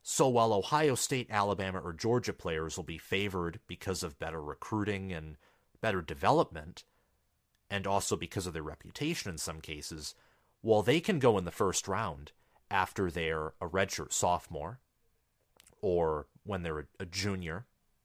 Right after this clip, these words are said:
so on and so forth, when they become eligible, they're immediately a first rounder. Therefore, they leave. Michigan players might be a third or second rounder when they're eligible,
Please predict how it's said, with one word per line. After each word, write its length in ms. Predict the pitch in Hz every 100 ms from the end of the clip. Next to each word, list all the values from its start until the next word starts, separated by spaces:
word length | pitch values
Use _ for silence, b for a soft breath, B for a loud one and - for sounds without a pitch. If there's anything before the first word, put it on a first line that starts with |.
| -
so 240 | - 87
on 80 | 82
and 80 | 80
so 140 | 85
forth, 280 | - 90 -
when 100 | 92
they 60 |
become 300 | 87 101 127
eligible, 460 | 117 113 101 82 85
they're 140 | 85
immediately 460 | 80 87 85 - 82
a 40 |
first 320 | 78 78 71 -
rounder. 280 | 71 69 73
Therefore, 320 | 190 - 95
they 140 | 85
leave. 380 | 78 73 69 - b b b b b b b _
Michigan 520 | 107 151 - 170 117 90
players 440 | 95 85 82 -
might 160 | 90 78
be 180 | 87
a 100 | 82
third 460 | 80 - 110 113 113
or 120 | 90
second 420 | - - 135 110 -
rounder 440 | 78 76 73 67
when 200 | 73 85
they're 140 | 85 80
eligible, 600 | 85 107 147 165 196